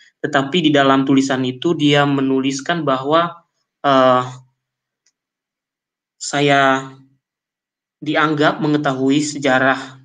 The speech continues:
dari tanggal, eh, dua puluh lima itu. Dan tentu saja saya tidak tahu maksudnya apa. Em, yang saya tahu bahwa, eh, perayaan Natal ini mempunyai dasar dari kitab suci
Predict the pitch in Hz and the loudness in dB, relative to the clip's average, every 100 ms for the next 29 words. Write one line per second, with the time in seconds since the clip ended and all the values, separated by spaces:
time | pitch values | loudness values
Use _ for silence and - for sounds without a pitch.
0 | - 131 120 123 123 127 127 123 123 123 | -8 -4 -4 -6 -6 -6 -2 -2 -2 -4
1 | - _ _ _ _ 135 123 123 131 127 | -12 _ _ _ _ -4 -2 -2 0 0
2 | 123 131 127 123 123 120 123 143 143 117 | -2 -6 -6 -4 -4 -4 -2 -4 -6 -10
3 | - _ _ _ _ _ _ - 127 120 | -12 _ _ _ _ _ _ -6 -4 -2
4 | 131 151 143 143 165 160 143 156 156 139 | -4 -4 -4 0 0 0 2 2 2 -2
5 | 123 127 131 123 - 131 135 123 - 170 | 0 -2 -2 -4 -6 -4 -4 -6 -2 -2
6 | 220 - _ _ _ _ - 131 127 123 | -2 -8 _ _ _ _ -4 0 2 2
7 | 123 127 127 - _ _ - 135 135 135 | 0 -6 -12 -18 _ _ -6 -4 -2 -2
8 | 135 175 160 151 196 143 127 127 127 123 | 0 2 4 4 2 0 -2 -4 -2 0
9 | 120 123 - _ _ _ _ _ _ - | 0 -4 -12 _ _ _ _ _ _ -6
10 | 131 127 135 135 160 175 160 151 143 143 | -6 -2 2 2 4 2 0 0 0 -2
11 | 131 135 170 220 180 135 135 135 131 131 | -2 -2 -4 -4 -4 -6 -6 -4 -4 -2
12 | 131 127 127 131 127 127 123 123 - 120 | -2 -2 -4 -6 -6 -4 -4 -6 -10 -10
13 | - 127 190 262 | -10 -14 -6 -4